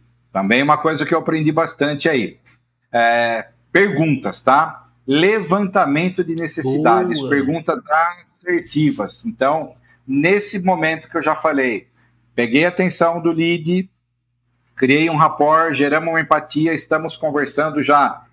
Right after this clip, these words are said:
Speaker 1: entre aspas, entre amigos, né? Eu começo a fazer os levant-, o meu levantamento de necessidades, e aí é aquela técnica, né, Lê? É... Nós temos uma boca e dois ouvidos.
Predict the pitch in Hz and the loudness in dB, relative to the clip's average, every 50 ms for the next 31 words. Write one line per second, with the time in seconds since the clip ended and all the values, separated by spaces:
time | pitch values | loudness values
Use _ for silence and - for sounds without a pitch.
0 | _ - 139 143 139 - 151 151 147 151 147 143 - - 143 127 120 147 151 127 | _ -4 -4 -2 -2 0 2 2 2 2 2 -2 0 -2 -2 0 2 0 0 0
1 | 135 147 131 127 143 156 175 185 180 196 196 185 - - - - _ _ _ _ | -2 0 0 2 2 0 0 0 0 -2 -4 -4 -6 -12 -14 -18 _ _ _ _
2 | - 123 - 156 180 185 - - - _ _ _ - 135 135 151 147 - 175 170 | -2 2 2 2 2 -2 -6 -12 -20 _ _ _ -2 0 0 0 -2 -2 -2 0
3 | 147 147 156 180 196 190 - 202 185 - 175 170 135 147 165 160 165 147 135 135 | 0 2 0 0 0 0 -2 -4 -2 -2 -2 -2 -2 -2 -2 -2 -2 -4 -2 -2
4 | 156 196 208 185 202 202 - - 160 147 151 160 160 160 180 165 175 185 180 180 | 0 0 0 0 -2 -4 -4 -6 -6 -2 -2 -2 0 0 -2 -2 -2 -2 0 -2
5 | 165 156 156 156 - - 147 139 143 143 135 - - 127 - 139 123 120 127 135 | -2 -2 -4 -8 -8 -10 -14 -10 -10 -10 -10 -10 -12 -14 -12 -8 -2 2 4 4
6 | 156 170 170 185 190 185 - - _ _ _ _ _ _ _ - 156 156 151 147 | 4 2 0 -4 -10 -12 -12 -16 _ _ _ _ _ _ _ -2 0 2 2 4
7 | 160 180 220 202 165 135 139 143 143 - - 170 185 185 180 - - 170 165 165 | 4 2 2 2 0 2 0 0 0 0 0 0 0 0 -2 -2 -2 -2 -2 -2
8 | - 156 151 - - 190 165 160 147 135 120 101 - - _ _ _ _ _ _ | -4 -4 -4 -2 -2 0 0 0 0 0 0 -2 -4 -10 _ _ _ _ _ _
9 | - 120 123 123 123 127 131 131 131 127 127 123 123 123 120 120 117 113 110 110 | -2 0 2 2 2 2 0 0 -2 -2 -2 -2 -2 -2 -2 -2 -2 -2 -4 -6
10 | 110 113 - 135 135 135 - - 147 151 160 160 165 156 - - 151 147 147 143 | -8 -8 -4 -2 -2 -2 -2 -2 -2 -2 0 -2 -4 -8 -8 -6 -4 0 2 2
11 | 135 127 143 165 175 170 - 175 151 165 170 160 143 170 165 123 123 156 165 151 | 2 2 0 0 -2 -2 -4 -2 0 0 0 2 0 0 0 2 2 2 2 0
12 | 113 98 - - - - _ | -2 -8 -10 -10 -16 -18 _